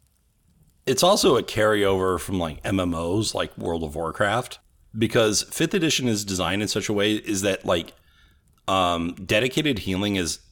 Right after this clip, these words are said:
actually not usually optimal. Um, building a dedicated healing build is actually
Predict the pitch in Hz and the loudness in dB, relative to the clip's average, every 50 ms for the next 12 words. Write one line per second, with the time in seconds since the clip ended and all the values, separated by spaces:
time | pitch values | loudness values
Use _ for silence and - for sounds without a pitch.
0 | _ _ _ 101 104 104 - 98 90 85 85 90 92 85 82 80 78 - 80 82 | _ _ _ 0 0 0 0 -2 -2 -2 -2 -2 0 0 0 -2 -2 -6 -8 -8
1 | 82 78 82 85 78 71 69 71 - - 76 73 78 - - - _ _ _ _ | -6 -6 -6 -6 -4 -4 -6 -6 -8 -10 -10 -10 -10 -10 -12 -16 _ _ _ _
2 | _ _ _ _ _ _ _ _ _ - 90 90 90 87 85 85 85 80 80 - | _ _ _ _ _ _ _ _ _ -4 -2 0 2 2 0 0 -2 -4 -6 -8
3 | - - 95 95 90 107 101 107 107 120 117 113 107 95 87 95 90 92 90 - | -12 -12 -10 -4 0 2 2 2 2 2 2 2 0 2 0 0 0 0 0 0
4 | 104 98 95 92 80 - 90 90 87 90 95 95 92 98 95 95 95 95 95 - | 0 0 0 0 -2 -4 -6 -4 -2 -2 -2 -2 0 0 0 0 0 -2 -4 -6
5 | - 113 101 87 82 87 82 - 95 85 69 | -8 -6 -4 -2 -2 -2 -2 -4 -6 -8 -8